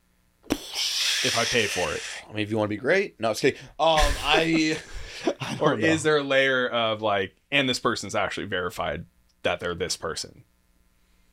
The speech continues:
Speaker 2: I didn't upload any I D or anything.
Speaker 1: Okay,
Speaker 2: But
Speaker 1: interesting.
Speaker 2: I, I bought Twitter Blue the day it came out. I like
Speaker 1: Mm-hmm.
Speaker 2: to early adopt things.
Speaker 1: Yeah.
Speaker 2: Eight bucks to me, I'm not like, "Oh no." Like, I wasn't worried about the money.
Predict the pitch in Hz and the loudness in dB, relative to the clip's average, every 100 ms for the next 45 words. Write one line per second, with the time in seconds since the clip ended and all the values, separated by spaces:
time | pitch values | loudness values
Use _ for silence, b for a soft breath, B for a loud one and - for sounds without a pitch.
0 | _ - 143 165 123 123 113 104 101 85 | _ 0 2 4 0 2 0 0 -4 -4
1 | 90 92 90 78 95 - - - - - | -4 -4 -4 -6 -8 -8 -8 -10 -10 -4
2 | 78 107 _ - 120 123 131 156 160 147 | -4 -6 _ -8 -4 0 4 4 4 0
3 | 120 143 165 127 143 - - 151 127 113 | 2 2 2 2 2 0 -2 0 0 2
4 | 143 120 101 98 - 107 190 - - _ | 0 0 0 0 -2 -2 -2 -4 -12 _
5 | _ _ _ - 156 143 135 113 92 110 | _ _ _ 4 4 4 2 0 -2 2
6 | 139 120 101 B B B _ - 104 - | 4 4 0 B B B _ -16 -16 -16
7 | _ - - - 135 123 113 110 104 101 | _ -20 -16 0 2 4 2 0 2 0
8 | - 82 110 92 120 113 - - - - | -4 0 2 4 2 0 -4 -12 -14 -10
9 | 95 101 85 92 92 - - _ - 110 | -6 -4 -4 -6 -8 -8 -10 _ -8 -6
10 | 101 - - - _ - 65 90 101 92 | -6 -8 -10 -16 _ -10 -6 -2 -2 -4
11 | - - 98 92 95 95 90 101 92 | -14 -10 -4 -4 -4 -8 -8 -10 -12